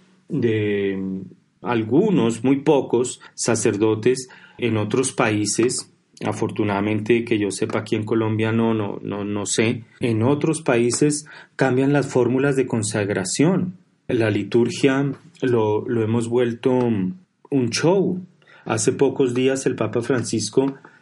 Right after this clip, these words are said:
le pedía a los evangelizadores que transmitieran ese mensaje de Jesucristo y no hicieran proselitismo. Es muy importante este discernimiento de los espíritus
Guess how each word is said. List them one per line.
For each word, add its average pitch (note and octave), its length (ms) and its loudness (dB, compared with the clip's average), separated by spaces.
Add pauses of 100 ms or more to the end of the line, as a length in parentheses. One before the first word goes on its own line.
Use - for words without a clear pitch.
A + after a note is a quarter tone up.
(120)
le B2 120 0
pedía A2+ 400 2
a B2 40 2
los C#3+ 200 0
evangelizadores A2+ 1120 0 (260)
que C#3 140 4
transmitieran B2 800 2
ese D3+ 180 2
mensaje D3 760 2
de F3 120 2
Jesucristo - 960 0 (560)
y C3 140 2
no B2 240 4
hicieran D#3+ 480 2
proselitismo. B2 1200 2 (580)
Es C#3 160 4
muy E3+ 160 6
importante D#3 880 0 (380)
este C#3+ 560 2
discernimiento A#2 1300 2
de G2 100 0
los G2 240 -2
espíritus G2 880 -2